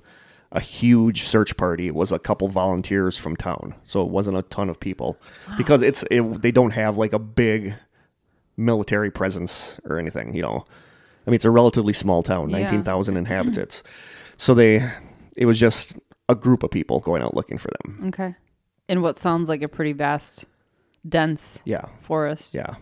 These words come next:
Speaker 1: But the girls had booked a tour the n-, following day with a tour guide, but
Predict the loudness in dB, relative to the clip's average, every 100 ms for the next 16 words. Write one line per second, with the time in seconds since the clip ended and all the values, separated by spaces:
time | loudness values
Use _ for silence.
0 | -2 0 0 -2 0 4 4 4 0 0
1 | 0 0 -4 _ _ _ _ _ _ 0
2 | 2 2 -2 -8 -4 -2 -2 -6 _ -2
3 | 0 2 0 -2 -4 -6 -2 0 2 0
4 | -2 -2 0 0 -2 -4 -4 -2 -2 -4
5 | -6 -8 -10 -8 -6 -6